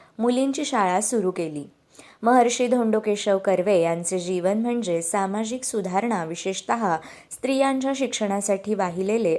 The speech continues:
आधुनिक ऋषितुल्य जीवन त्यांच्या कार्याचा प्रारंभ हा विधवा विवाहापासून झाला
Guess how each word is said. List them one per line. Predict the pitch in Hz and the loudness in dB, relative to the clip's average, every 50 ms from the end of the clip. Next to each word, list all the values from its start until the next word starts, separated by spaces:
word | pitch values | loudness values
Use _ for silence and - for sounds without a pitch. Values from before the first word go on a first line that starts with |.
| - | 2
आधुनिक | - 185 185 180 196 202 208 208 220 226 - - - - - _ - | 2 0 0 0 -2 -2 -2 0 -2 -2 -4 -8 -18 -20 -10 _ 0
ऋषितुल्य | 226 247 247 240 - 330 349 339 277 220 190 180 185 185 185 | 2 2 2 2 0 0 2 2 2 2 4 4 2 2 2
जीवन | 185 185 196 190 190 208 247 202 175 170 | 0 -2 -4 -2 0 2 2 2 0 -2
त्यांच्या | 170 - 190 180 170 170 175 175 | -4 -4 -4 -4 -4 -4 -4 -2
कार्याचा | 175 185 180 175 170 175 185 214 - - 226 | 0 0 0 0 2 0 0 0 -2 -4 -6
प्रारंभ | 220 226 220 214 185 170 170 202 240 247 226 196 160 151 147 - - - - - - - - | -4 -4 -4 -4 -2 -2 -2 0 0 2 2 2 2 2 0 -4 -14 -20 -20 -20 -20 -20 -6
हा | - 214 208 202 202 | 0 4 4 6 6
विधवा | 202 190 190 170 175 175 185 190 180 185 | 4 4 2 0 0 0 0 0 2 0
विवाहापासून | 185 175 170 151 165 170 170 185 185 - 185 170 - - 175 170 | 0 0 -4 -6 -6 -4 -4 -4 -4 -2 -4 -6 -6 -6 -8 -8
झाला | 170 196 208 208 214 190 160 156 | -4 0 0 2 2 2 2 0